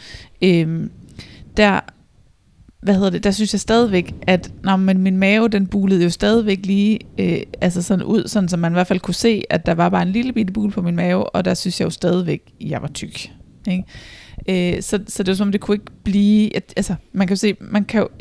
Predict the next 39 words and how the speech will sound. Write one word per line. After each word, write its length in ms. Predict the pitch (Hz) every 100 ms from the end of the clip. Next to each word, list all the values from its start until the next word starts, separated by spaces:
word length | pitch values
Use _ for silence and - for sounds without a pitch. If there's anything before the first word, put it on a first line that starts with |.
| - -
det 100 | 208
var 60 |
aldrig 260 | 185 196 302
nogensinde 440 | 247 160 - 160
blevet 240 | 180 160 151
godt 200 | 147 -
nok. 240 | 76 - - - -
Altså, 180 | - 185
jeg 140 | 180 175
blev 240 | 180 180
ved 100 | 208
med 120 | 214 185 -
at 120 | 175
føle, 460 | - 170 170 185 -
at, 220 | 170 - - - - -
at 120 | 180
jeg 100 | 165
var 60 | 175
tyk, 320 | - 208 -
uanset 460 | 196 196 - 175
hvordan 200 | 170 -
jeg 80 | 180
stod, 480 | - 180 - - -
øh, 200 | 190 190
så 180 | 180 -
ud. 220 | - 196 190 - - - -
Og 280 | 180 165 - - 190
da 100 | 175
jeg, 240 | 170 170 165 - - _ _ -
øh, 540 | 185 165 160 147 90 -
hvad 140 | 185
hedder 120 | 180
det, 140 | 160 156
tog 180 | 175
på 320 | 170 240 240 214
og 200 | - 165
blev 160 | 175
større, 540 | 170 - 190 240 214 190 - - - - -
øh, 480 | 190 175 170 170 180